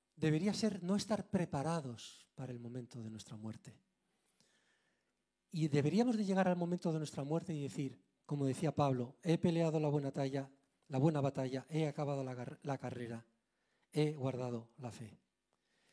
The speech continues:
Y sí, la muerte es una experiencia difícil,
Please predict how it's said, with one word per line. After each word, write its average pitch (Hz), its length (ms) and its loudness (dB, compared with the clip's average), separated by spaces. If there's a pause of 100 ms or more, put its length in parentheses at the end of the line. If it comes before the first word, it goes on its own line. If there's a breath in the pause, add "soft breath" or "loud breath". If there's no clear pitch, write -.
(340 soft breath)
Y 180 100 2
sí, 233 440 6
la 165 140 2
muerte 233 360 6
es 214 120 0
una 202 140 2
experiencia 190 600 0
difícil, 180 680 0